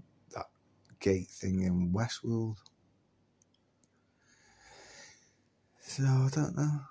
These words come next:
Like, I always, I, I've always thought, Oh, what about why is it, like, companies like TikTok and that, why do they want all your information, like your face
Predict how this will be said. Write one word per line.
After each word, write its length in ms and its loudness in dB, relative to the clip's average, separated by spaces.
Like, 220 0
I 80 -4
always, 400 6
I, 140 -8
I've 80 0
always 320 4
thought, 360 2
Oh, 280 0
what 200 2
about 400 0
why 320 4
is 280 6
it, 180 0
like, 480 0
companies 600 2
like 260 -4
TikTok 600 -2
and 120 -6
that, 140 -8
why 240 2
do 120 0
they 100 2
want 320 2
all 180 2
your 180 2
information, 600 -2
like 200 -6
your 100 -8
face 720 -4